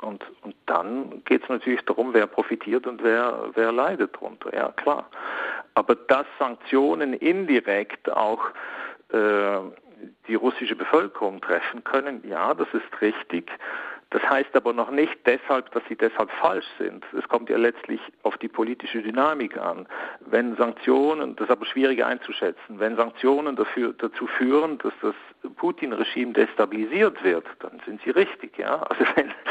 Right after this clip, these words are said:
wenn, wenn sich die Opposition dann stärken kann, ja. Wenn sie dazu führen, dass Putins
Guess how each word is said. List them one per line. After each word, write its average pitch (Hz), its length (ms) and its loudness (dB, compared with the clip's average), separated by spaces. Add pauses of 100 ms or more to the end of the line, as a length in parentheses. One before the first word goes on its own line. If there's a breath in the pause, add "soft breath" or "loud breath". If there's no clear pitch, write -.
(320 loud breath)
wenn, 117 420 2 (280 loud breath)
wenn 110 180 0
sich - 180 -4
die - 100 2
Opposition 113 1040 0
dann 104 180 2
stärken 151 520 0
kann, 80 340 -6
ja. 151 260 -2 (480 loud breath)
Wenn 113 380 2
sie 107 100 -8
dazu 110 320 0
führen, 120 580 0
dass 113 200 2 (240)
Putins 117 600 -2